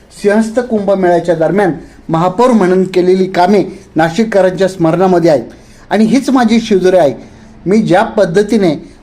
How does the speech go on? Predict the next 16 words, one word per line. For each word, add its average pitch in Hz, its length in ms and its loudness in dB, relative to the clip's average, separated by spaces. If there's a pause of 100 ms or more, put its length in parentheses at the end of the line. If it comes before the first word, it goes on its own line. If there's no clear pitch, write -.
(760)
सिंहस्थ 220 360 0
कुंभमेळ्यामध्ये 185 920 2 (500)
संपूर्ण 202 380 0
महानगरामध्ये 190 960 0 (400)
सहासष्ट 190 580 -2
कोटी 220 280 -2
रुपयामध्ये 185 520 0
विकास 165 360 0
कामे 160 260 0
केली, 180 400 0 (420)
त्याच 214 300 0
पद्धतीने 190 800 0 (420)
नाशिक 170 480 -2
पश्चिम 202 320 -2
विधानसभा 185 520 0
मतदारसंघाचा 170 1040 0